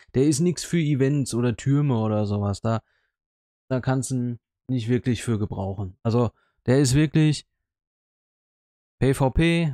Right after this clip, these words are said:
Raids, Turniere, Krieg. Defensive kann er spielen, ja.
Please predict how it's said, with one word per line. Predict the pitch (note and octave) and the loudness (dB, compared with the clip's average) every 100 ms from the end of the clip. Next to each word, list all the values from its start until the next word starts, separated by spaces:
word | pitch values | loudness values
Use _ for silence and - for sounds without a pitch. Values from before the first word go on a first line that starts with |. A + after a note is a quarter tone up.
| - | -2
Raids, | A2 B2+ D3 D3+ - - - _ _ - | 0 2 2 0 -4 -8 -8 _ _ -2
Turniere, | B2+ C#3 C3+ B2 A#2+ A#2 - | 2 4 2 2 0 -2 -6
Krieg. | _ - G2+ - _ _ _ _ _ _ _ _ - | _ -2 -2 -4 _ _ _ _ _ _ _ _ -2
Defensive | D3+ F3+ E3+ C#3 E3+ F3+ G3 G#3 G#3 - _ _ _ _ _ _ _ _ _ _ _ _ _ | 0 2 2 2 2 2 2 0 -2 -8 _ _ _ _ _ _ _ _ _ _ _ _ _
kann | A#2 B2 | -4 0
er | E3+ G#3 | 0 -2
spielen, | - A3 A#3+ C4+ | -2 -2 -2 0
ja. | B2+ F#2+ - B3+ | -2 -2 -2 -4